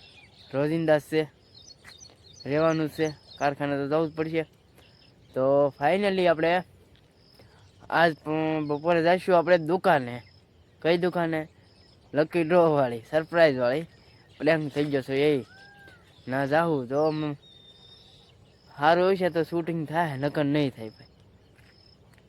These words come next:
નકર તો ન થાય ને ભાઈ. સારું હોય છે તો શૂટિંગ થઈ જાય, શૂટ કરશું ના. ને જો કાલ જો પ્રેન્ક ન થાય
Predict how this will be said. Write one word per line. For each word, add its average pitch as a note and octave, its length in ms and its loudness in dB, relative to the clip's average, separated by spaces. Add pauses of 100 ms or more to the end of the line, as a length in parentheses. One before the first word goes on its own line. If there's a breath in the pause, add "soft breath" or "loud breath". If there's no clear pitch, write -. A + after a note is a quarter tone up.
(200)
નકર B2 260 -8
તો C3+ 360 -6 (160)
ન D3 140 -4
થાય E3+ 180 -6
ને D3+ 100 -10
ભાઈ. B2 120 -16 (1120 loud breath)
સારું D#3+ 260 0
હોય F3 100 -4
છે E3 140 -4
તો D3+ 140 -4
શૂટિંગ D#3 340 -8
થઈ F#3 180 -2
જાય, D#3 320 0 (960)
શૂટ D#3 140 -6
કરશું E3 420 -2
ના. C#3+ 140 -6 (1400)
ને C#3 200 -6 (1700)
જો D3+ 120 -4
કાલ F3+ 380 4
જો F3 240 2
પ્રેન્ક F3+ 320 2
ન F3 300 2
થાય D3+ 300 0